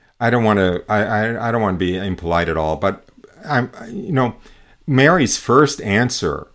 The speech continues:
by the way, when I asked her what her favorite prayer was, was, "I love all prayers to me." And I think that's the bottom line. The bottom line is she loves all prayers to her. So, um, I'm, I'm sure <laughs> she loves the Hail Mary.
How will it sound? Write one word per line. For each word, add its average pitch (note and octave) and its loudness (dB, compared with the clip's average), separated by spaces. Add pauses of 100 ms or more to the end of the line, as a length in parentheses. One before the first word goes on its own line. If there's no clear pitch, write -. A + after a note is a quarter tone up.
by E2+ -2
the D#2+ -4
way, D#2 -2
when D#2+ -4
I E2 -2
asked F#2+ 0
her D#2 -4
what D2+ -2
her D#2 -6
favorite C#2+ -8
prayer F3 0
was, D2+ -8
was, F#2+ -6
"I F#2+ 2
love F#2+ 0
all A#2 2
prayers D2 -8
to - -18
me." - -20 (580)
And G2 2
I G2+ 4
think A2 -2
that's F#2+ 2
the - -10
bottom D2 -2
line. C2+ -10 (160)
The D#2+ -14
bottom F2 0
line D2+ -4
is C#2 -10
she - -10
loves D2+ -6
all D#2 -4
prayers D2+ -10
to D#2 -12
her. D2 -14 (480)
So, E2+ -2
um, D#2+ -4 (500)
I'm, F#2 0 (120)
I'm F2 -2
sure - -6
<laughs> G#2+ -4
she A2 -2
loves A2 0
the G#2 0
Hail G2 2
Mary. E2+ -2